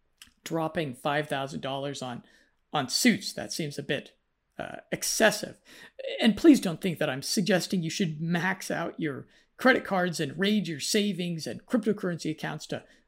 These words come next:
buy a five thousand dollar suit. There are a lot more affordable ways to dress sharp. I highly recommend, uh, Express for Men, where you can buy a great looking suit for about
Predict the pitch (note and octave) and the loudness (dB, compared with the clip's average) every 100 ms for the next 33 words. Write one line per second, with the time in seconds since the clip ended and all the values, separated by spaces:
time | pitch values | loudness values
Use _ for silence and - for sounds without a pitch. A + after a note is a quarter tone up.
0 | _ - E3+ C#3+ C#3 D3+ C#3 - C3 C3 | _ -2 0 0 -2 -2 -2 -2 -4 -4
1 | - C3+ B2+ - B3 A#3 - - - _ | -10 -10 -8 2 4 4 0 -20 -20 _
2 | F#3 G#3+ G#3 G3+ - E3 D#3+ D3+ D3 D3+ | 0 2 4 2 0 0 0 0 -4 -6
3 | - D#3+ D3+ D3 D3+ D3+ C3+ - F#3+ G#3+ | -2 -2 0 -2 -4 -6 -6 2 4 4
4 | F3 E3+ E3 E3 E3 D#3+ - G3 D#3 D#3 | 2 -2 -4 -4 -4 -6 -4 -2 -2 -4
5 | C#3+ C3 - - _ - - G#3+ G#3 - | -8 -8 -10 -16 _ -6 2 4 4 -4
6 | _ - - - _ - F#3 G3 G3 G3 | _ -20 -20 -20 _ 0 2 2 0 -2
7 | - _ _ - A3 C#4+ B3 G#3 G#3 G3+ | -10 _ _ -4 2 4 4 2 2 2
8 | F#3 F3+ E3 - D3+ - - D#3+ - - | 2 0 -2 -2 -2 -2 -6 -6 -4 -4
9 | - F3 G3+ A3+ - - - _ _ _ | -6 -4 -2 -4 -6 -10 -14 _ _ _
10 | _ _ - G#3 F3+ D#3 E3 G3+ A3+ C#4+ | _ _ 0 2 2 0 2 4 4 2
11 | - - - - A3+ A3 G#3 G#3 G#3 - | -8 -20 -6 4 6 8 6 4 0 2
12 | F#3+ G#3+ - G#3 E3 C#3+ C#3+ D3+ - F3 | 2 4 4 4 4 -2 -4 -8 -4 -4
13 | D#3 G3+ G3 F3+ E3+ F3+ F#3 F3 C#3+ - | -4 -6 -2 0 0 -2 -4 -4 -4 -2
14 | F3+ - D#3 C3 B2 - | -4 -2 -4 -2 -6 -8